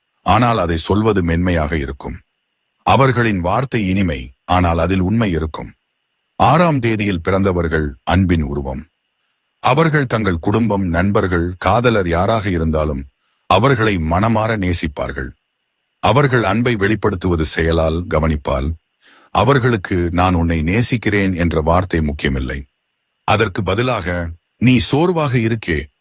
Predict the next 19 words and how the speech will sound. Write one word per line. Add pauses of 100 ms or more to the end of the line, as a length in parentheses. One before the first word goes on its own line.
(180)
ஓய்வு
எடு"
என்று
சொல்லுவார்கள். (640)
அதுதான்
இவர்களின்
அன்பு. (1000)
அவர்கள்
உண்மையிலேயே
மற்றவர்களின்
உணர்ச்சியை
புரிந்து
கொள்வார்கள். (640)
ஆறாம்
தேதியில்
பிறந்தவர்கள்
பிறரை
மகிழ்ச்சியாக
வைத்திருப்பதில்